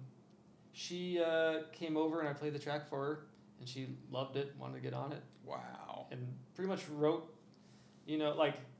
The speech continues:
Speaker 1: there wasn't a whole lot of edits back and forth. She came up with the, the idea for the vocals, and it was like, "This is perfect."
Speaker 2: Meant to
Speaker 1: You
Speaker 2: be.
Speaker 1: know?
Speaker 2: Meant to be.
Speaker 1: Yeah.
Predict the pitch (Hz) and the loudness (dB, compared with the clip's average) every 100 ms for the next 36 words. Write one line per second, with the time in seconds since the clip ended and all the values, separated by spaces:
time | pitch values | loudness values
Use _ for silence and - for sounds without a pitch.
0 | - - - 156 185 185 147 131 156 151 | -20 -16 -4 2 2 2 -4 -4 -4 0
1 | 156 139 143 151 196 - 131 131 131 127 | 2 2 0 0 -2 -4 -6 -6 -10 -8
2 | 139 131 - 139 131 - - - - 147 | -6 -6 -8 -10 -10 -14 -18 -20 -8 -4
3 | 139 135 135 139 135 - - 135 135 135 | -4 -6 -8 -8 -8 -12 -4 0 0 2
4 | 147 147 135 127 139 147 143 127 131 131 | 0 0 -6 -4 -2 -2 -6 -6 -8 -8
5 | 127 127 127 - - - - - - - | -8 -6 -8 -12 -20 -20 -20 -20 -20 -18
6 | - - - 208 226 - - - 95 92 | -14 -14 -4 -4 -4 -10 -12 -10 -6 -4
7 | - 143 127 127 - - - - - - | -4 -4 -4 -4 -10 -20 -20 -20 -20 -14
8 | - 123 147 131 95 82 135 | -4 -2 0 0 0 0 -4